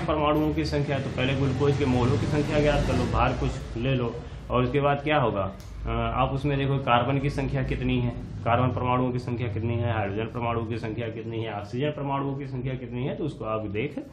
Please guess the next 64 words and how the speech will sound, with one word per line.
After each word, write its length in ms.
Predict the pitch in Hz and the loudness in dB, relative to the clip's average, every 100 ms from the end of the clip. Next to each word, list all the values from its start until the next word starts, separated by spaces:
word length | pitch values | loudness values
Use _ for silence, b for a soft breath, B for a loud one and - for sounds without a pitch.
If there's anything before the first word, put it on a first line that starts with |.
| B B - | B B -10
सकते 260 | 110 98 135 | -8 -6 -4
हो 120 | 151 | 0
और 160 | 165 131 | 0 0
इस 120 | - | -2
तरीके 280 | 113 107 107 | -4 -2 -4
से 120 | - | -4
calculate 540 | 117 101 113 143 - - | -6 -6 -4 -6 -6 -6
कर 120 | 110 | -6
सकते 300 | 110 107 135 | -6 -8 -8
हो। 160 | 143 - | -8 -6
अब 120 | 131 | 0
देखते 300 | 147 143 170 | 0 0 -4
हैं, 180 | 165 175 208 - - | -6 -6 -10 -12 -2
चलिए, 160 | 151 175 | 0 2
तो 120 | 180 | 4
यहाँ 140 | 175 | 4
पर 120 | 175 | 2
दो 140 | 175 175 | 0 -2
question 300 | 170 165 175 | -2 -2 0
है 160 | 190 | 0
जो 120 | 214 156 | 4 4
objective 440 | 139 139 139 165 | 4 2 0 0
है 140 | 175 | 0
और 200 | 180 143 | 2 0
बहुत 240 | 135 151 156 | 0 -2 -2
ही 40 | |
अच्छा 200 | 151 156 | -2 -2
question 240 | 147 139 151 | -4 -4 -4
है। 120 | 147 | -2
देखिए 300 | 135 160 160 - - - - - | -2 -4 -8 -10 -16 -18 -10 -2
क्वेश्चन 280 | 131 147 | 0 0
क्या 140 | 147 143 | 0 0
कह 140 | 135 | 2
रहा 100 | 139 | 0
है, 80 | 147 | 0
किसी 240 | 147 180 160 | -2 -2 0
गैस 300 | 165 175 - | 2 2 2
का 100 | 156 | 0
अणुभार 420 | 156 143 156 165 | 2 4 4 4
जो 120 | 160 | 0
है 100 | 165 - | -2 -2
फ़ोर्टी 220 | 139 143 | -4 -4
फ़ाइव 240 | 131 143 143 | -2 -2 -2
दिया 260 | 147 147 | 0 0
हुआ 220 | 143 147 | 2 0
है 80 | 170 | 0
और 220 | 156 135 131 | 0 -2 -2
इसका 220 | 131 151 | -2 0
एसटीपी 480 | 147 135 135 127 131 | 0 -2 -4 -4 -4
पर 200 | 143 156 | -4 -4
घनत्व 300 | 113 123 110 | -4 -6 -6
बताइए, 440 | 104 107 101 101 101 | -6 -6 -4 -6 -6
ठीक 120 | 156 | -6
है, 80 | 156 | 0
घनत्व 320 | 131 151 151 | 2 2 0
पूछ 200 | 151 135 | -4 -4
रहा 140 | 139 135 | -2 -2
है। 140 | 127 - B B - - | -2 -8 B B -20 -8
तो 160 | - 113 | -6 -4
क्वेश्चन 360 | 131 135 151 | -2 -2 0
नंबर 280 | 147 143 147 | -2 0 -2
फ़ोर 340 | 147 147 143 143 | -2 -4 -2 0
का 120 | 139 | 2
है 180 | 139 | 2